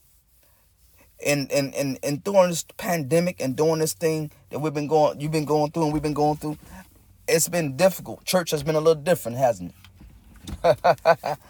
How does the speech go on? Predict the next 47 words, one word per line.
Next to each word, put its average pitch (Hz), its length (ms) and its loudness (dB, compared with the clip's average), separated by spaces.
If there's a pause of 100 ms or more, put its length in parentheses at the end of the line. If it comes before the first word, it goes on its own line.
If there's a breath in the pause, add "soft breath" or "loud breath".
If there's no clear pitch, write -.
(760 loud breath)
Uh, 50 320 -4
you 131 140 -2
had 131 120 -6
to 113 100 -2
preach 175 400 -2
during 151 220 0
a 135 60 -4
pandemic, 147 640 0
and 117 100 -6
it's 110 100 -8
been 139 200 -4
a 139 40 -2
little 147 120 2
different. 131 340 -2
You 139 60 6
got 131 100 2
trying 160 160 2
to 131 60 -2
run 139 160 0
a 127 80 -8
church - 280 0
in - 80 -10
a 123 80 -6
pandemic. 135 520 0
It's 98 100 -8
been 131 140 -4
a 131 40 -4
little 123 160 -4
difficult, 101 520 -2
hasn't 87 340 -6
it? - 160 -20
I - 80 -6
know 127 180 -6
it 90 60 -8
has. - 460 -12 (1120 soft breath)
But 147 180 2
you 170 60 0
don't 170 260 8
lose 151 200 0
heart. 135 280 0 (1300)
Hallelujah. 127 680 0 (220 soft breath)
Let 160 80 2
me 156 80 2
show - 100 0
you 151 80 0
something 143 300 2
else. 123 240 0